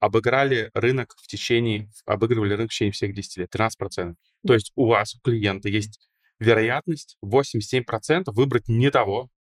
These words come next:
Speaker 1: То есть вот в, почти девять из десяти управляющих сделал там результат хуже рынка. Да, там, если брать пятилетний отрезок, то там действительно выше. А, там
Speaker 2: Мгм.
Speaker 1: что-то, по-моему, по двадцать пять, ну, плюс-минус, я точно не помню процентов. Но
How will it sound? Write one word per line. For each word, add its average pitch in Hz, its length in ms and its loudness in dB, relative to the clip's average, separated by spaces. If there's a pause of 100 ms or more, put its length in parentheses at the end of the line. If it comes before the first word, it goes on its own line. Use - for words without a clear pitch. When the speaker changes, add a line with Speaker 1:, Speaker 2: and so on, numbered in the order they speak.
(500)
Speaker 1:
То 101 80 2
есть - 100 -6
вот 95 100 -2 (120)
в, 104 200 -10
почти - 340 -2
девять 120 320 2
из - 100 -14
десяти 160 460 -6 (320)
управляющих 110 680 0
сделал 120 260 0
там 117 160 -2
результат 120 240 -4
хуже 110 280 2
рынка. 101 200 -2
Да, 117 160 4
там, 98 200 -4
если - 200 -4
брать 110 220 2
пятилетний 190 600 0 (260)
отрезок, 135 420 2
то 117 100 -2
там 151 340 2
действительно 110 400 -2
выше. 107 340 -2 (640)
А, 90 220 -8
там 104 180 4
Speaker 2:
Мгм. 233 140 0 (100)
Speaker 1:
что-то, - 220 -4
по-моему, 98 240 -2 (160)
по 95 120 2
двадцать 107 460 -2
пять, 107 240 2
ну, 98 120 -6
плюс-минус, 101 460 0
я 92 160 -2
точно - 260 -6
не - 40 -10
помню 85 200 -6
процентов. 85 420 -12 (420)
Но 127 300 2